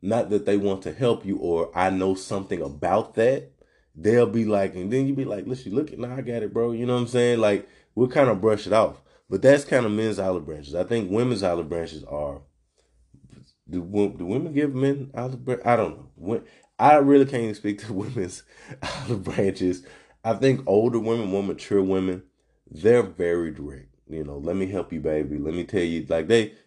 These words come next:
they're sweet and all that type of stuff. Younger women, I, I don't, I, I, you know, again, we, we have the archetypes, and I think women,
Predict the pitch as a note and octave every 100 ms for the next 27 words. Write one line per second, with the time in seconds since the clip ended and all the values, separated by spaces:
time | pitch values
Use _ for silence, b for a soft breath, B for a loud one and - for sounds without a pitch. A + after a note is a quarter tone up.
0 | - G2+ F#2+ - G#2+ G#2+ F#2+ F2+ E2+ F2
1 | F2 E2 F2+ D2+ - D2 b b b b
2 | B2+ D3+ B2+ G2+ F#2+ F#2 G#2+ - G#2 G#2+
3 | G2 - _ _ _ _ _ _ _ _
4 | _ - E2 C2 F#2 G#2 E2 E2 F2+ D#2+
5 | D#2 F2+ F2+ F#2+ G2 F2+ D#2 E2 D#2+ D2+
6 | F2+ F2+ D#2+ - D2+ C#2 C2+ - D#2+ D#2+
7 | D2+ D2+ D2+ C#2+ - _ - D2+ F2 E2
8 | C#2+ - _ _ _ - D#2 D#2+ D#2+